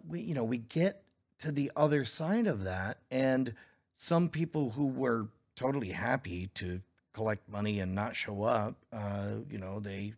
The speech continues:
decide, "Well, that's about enough of that," and then they vanish, and it's like, "Okay,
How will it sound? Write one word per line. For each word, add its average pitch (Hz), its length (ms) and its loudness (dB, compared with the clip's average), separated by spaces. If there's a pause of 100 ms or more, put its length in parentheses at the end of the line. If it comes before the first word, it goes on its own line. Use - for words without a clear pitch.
decide, 104 560 -2 (460)
"Well, 233 220 10
that's 131 240 6
about 92 180 0
enough 90 280 -2
of 82 60 -12
that," 113 280 2
and 101 120 -2
then 92 140 2
they 95 180 2
vanish, 98 580 -4
and 92 240 -8
it's 101 220 -10
like, 107 200 -10
"Okay, 151 420 -2